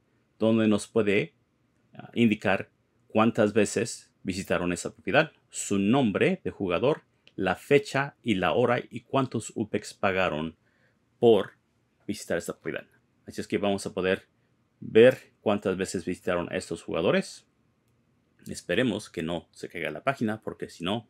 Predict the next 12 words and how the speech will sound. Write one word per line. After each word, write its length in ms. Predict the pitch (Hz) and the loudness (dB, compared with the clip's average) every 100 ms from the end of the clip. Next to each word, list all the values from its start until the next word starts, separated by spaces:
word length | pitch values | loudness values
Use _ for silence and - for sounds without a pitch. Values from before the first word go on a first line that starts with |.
| _ | _
va 200 | 131 113 | -16 -16
a 20 | |
estar 200 | - 92 | -8 -8
más 400 | 80 87 - - | -6 -10 -14 -16
difícil 520 | - - 120 98 123 - | -14 -8 -6 -6 -8 -14
verlo 340 | 87 90 90 | -6 -4 -4
todo 220 | - 82 - | -6 -6 -4
por 140 | 78 | -6
el 60 | 73 | -6
blockchain. 360 | 73 - - _ | -10 -14 -20 _
En 100 | 95 | -12
fin, 240 | - 87 | -8 -8